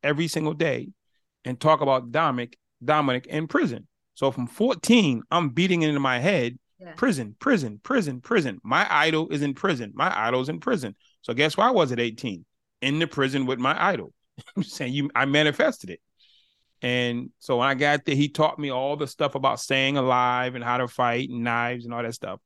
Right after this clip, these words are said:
Speaker 1: put me in the gang. Then when I decided to change my life around and I came home, he was still doing a life sentence. So I appreciated what he did for me, even though it was a negative. Um, but he helped me stay alive. He taught me the tools I needed to do to stay alive. So I went back,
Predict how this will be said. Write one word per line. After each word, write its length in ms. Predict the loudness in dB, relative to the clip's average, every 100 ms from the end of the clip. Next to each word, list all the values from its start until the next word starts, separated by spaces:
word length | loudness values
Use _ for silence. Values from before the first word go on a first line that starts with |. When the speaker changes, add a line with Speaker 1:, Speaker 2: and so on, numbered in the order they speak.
| -8
Speaker 1:
put 140 | -6
me 60 | -4
in 40 |
the 60 | -6
gang. 320 | -8 -12 -16 _ _ _ _ _
Then 80 | -4
when 80 | 0
I 80 | 0
decided 400 | 0 -2 -2 -4
to 80 |
change 260 | -4 -4 -2
my 140 | -2
life 280 | -2 -2 -2
around 320 | -4 -6 -6
and 80 | -6
I 60 | -6
came 300 | -2 -2 0
home, 420 | 2 2 0 -4 _
he 160 | _ 6
was 100 | 6
still 160 | 6 4
doing 180 | 4 4
a 60 |
life 220 | 2 0
sentence. 460 | -2 -4 -6 -10 -20 _ _ _ _ _ _ _
So 280 | -6 -4 -4 -4
I 320 | -2 0 0 -4 -10
appreciated 680 | -8 -2 -2 2 0 0 0
what 160 | 0
he 80 | 0
did 240 | 2 0
for 140 | 0 -10
me, 100 | -8 -4
even 220 | -2 0
though 120 | -2
it 40 | -4
was 140 | -6
a 40 |
negative. 380 | -2 -2 -2 -10 -14 _ _ _ _ -8
Um, 300 | -6 -6 -4
but 100 | -2
he 180 | 0
helped 220 | 2 2 2
me 120 | 0
stay 200 | 0 0
alive. 320 | 0 -2 -6 -14 _ _ _ _ _ _ _ _
He 160 | -2 0
taught 240 | 2 2
me 100 | 2
the 80 | -2
tools 320 | -2 0 2
I 80 | 2
needed 280 | 0 -2 -4
to 60 | -10
do 160 | -12
to 80 | -12
stay 200 | -10 -10
alive. 320 | -10 -12 -14
So 140 | -12 -4
I 80 | -2
went 240 | -2 -2
back, 280 | -2 -2